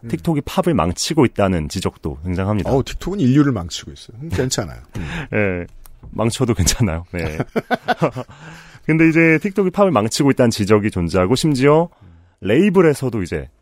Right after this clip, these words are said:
Speaker 1: 음.
Speaker 2: 아티스트들한테 틱톡 챌린지나 혹은 틱톡에 어울리는 노래를 만들 것을 요구하기도 합니다.
Speaker 1: 당연합니다.
Speaker 2: 네.
Speaker 1: 음.
Speaker 2: 그래서 사실 기성에 성공한 아티스트들은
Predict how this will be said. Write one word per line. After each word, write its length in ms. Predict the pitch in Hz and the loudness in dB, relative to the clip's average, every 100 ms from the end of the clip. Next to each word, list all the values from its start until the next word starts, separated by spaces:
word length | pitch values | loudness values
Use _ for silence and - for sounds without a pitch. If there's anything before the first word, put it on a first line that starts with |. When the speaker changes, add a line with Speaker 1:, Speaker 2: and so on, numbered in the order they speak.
| _ | _
Speaker 1:
음. 120 | 98 85 - - | -18 -16 -18 -2
Speaker 2:
아티스트들한테 880 | 104 - 127 - 110 90 - 73 - _ | -2 0 -4 -4 -2 -2 -2 -10 -10 _
틱톡 260 | 139 143 - | -4 -4 -2
챌린지나 540 | 147 139 120 95 104 | 4 6 6 4 0
혹은 260 | 120 104 104 | -2 -4 -4
틱톡에 340 | - - 127 | -4 -4 0
어울리는 420 | 82 87 123 143 113 | 2 4 4 4 2
노래를 300 | 80 76 82 | 0 -2 -4
만들 320 | 69 80 127 | -2 2 2
것을 320 | - 101 80 | 2 -2 -2
요구하기도 480 | 80 82 95 80 90 | -2 2 0 0 0
합니다. 380 | 95 69 - - - - - | -2 -2 -10 -14 -16 -16 -6
Speaker 1:
당연합니다. 520 | 160 160 156 143 87 | 0 2 0 -2 -2
Speaker 2:
네. 240 | 113 104 90 - _ | -2 -2 -4 -14 _
Speaker 1:
음. 60 | |
Speaker 2:
그래서 380 | 113 190 185 151 - - - - - _ _ | -4 4 4 4 -2 -14 -16 -20 -20 _ _
사실 300 | 180 185 170 - | -4 -2 -2 -4
기성에 480 | - 143 208 - - | -2 4 6 6 2
성공한 360 | 151 160 160 | -2 0 0
아티스트들은 800 | 107 - 107 - 101 87 120 85 | 0 -2 -4 -4 -4 -2 -2 -2